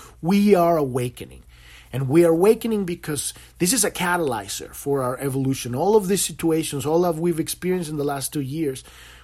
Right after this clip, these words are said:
we've been catalyzed to really look at this stuff, 'cause now it's in your face. Right now, you, you know, all of this, what's going on in Canada right now, in Australia. There are several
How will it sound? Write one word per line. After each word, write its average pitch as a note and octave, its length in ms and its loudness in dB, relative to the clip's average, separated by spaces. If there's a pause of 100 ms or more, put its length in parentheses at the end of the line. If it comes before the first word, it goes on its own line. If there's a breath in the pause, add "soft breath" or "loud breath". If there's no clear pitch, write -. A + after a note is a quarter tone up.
we've D3 260 2
been D#3+ 200 0
catalyzed D3+ 840 -4
to C3+ 180 -4 (180)
really F3+ 500 4
look E3+ 420 4
at D3 160 0
this C#3 160 -2
stuff, C#3+ 400 0
'cause C3 160 -4
now E3+ 220 2
it's E3 180 -4
in D3+ 100 -2
your A#2+ 120 -2
face. - 500 -2 (560 soft breath)
Right C#3 240 -2
now, G3+ 320 4
you, C#3 260 -2
you C#3+ 200 -12
know, C3 100 -2
all A3+ 220 4
of A3+ 100 0
this, F3+ 180 0
what's C3+ 200 -4
going E3 260 2
on E3+ 140 2
in E3 100 -2
Canada F#3+ 560 -4
right B2+ 200 -6
now, F3 400 -6 (260 soft breath)
in D3 100 -2
Australia. G3+ 720 0 (640 soft breath)
There E3+ 240 4
are F#3+ 260 4
several A#3 560 4